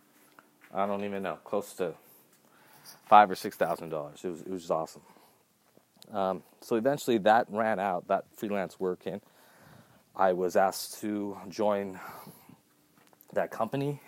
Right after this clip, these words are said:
and work for them full time. They started me off on a great salary, and I was happy, dude. Um,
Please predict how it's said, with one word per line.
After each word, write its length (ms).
and 120
work 140
for 120
them 120
full 160
time. 340
They 80
started 320
me 140
off 240
on 100
a 60
great 440
salary, 540
and 100
I 40
was 100
happy, 260
dude. 260
Um, 320